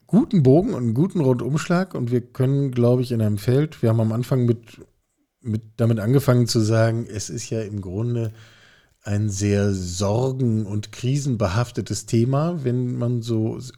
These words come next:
um sich hört. Und vielleicht haben wir zumindest eine zweite Perspektive daneben geöffnet, die sagt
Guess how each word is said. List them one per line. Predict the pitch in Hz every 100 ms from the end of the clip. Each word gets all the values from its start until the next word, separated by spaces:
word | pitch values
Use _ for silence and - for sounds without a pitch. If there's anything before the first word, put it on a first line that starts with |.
| _ -
um | 143 165
sich | 160 - -
hört. | 147 185 - - - - - - _ _ _ _ -
Und | 120 120
vielleicht | - 110 113 139 -
haben | 151 139
wir | 127
zumindest | 127 139 147 123
eine |
zweite | 110 127 123
Perspektive | 135 120 120 107 127 127
daneben | 113 113 139
geöffnet, | 131 123 - 131 127
die | 117
sagt | 117 120 120 - -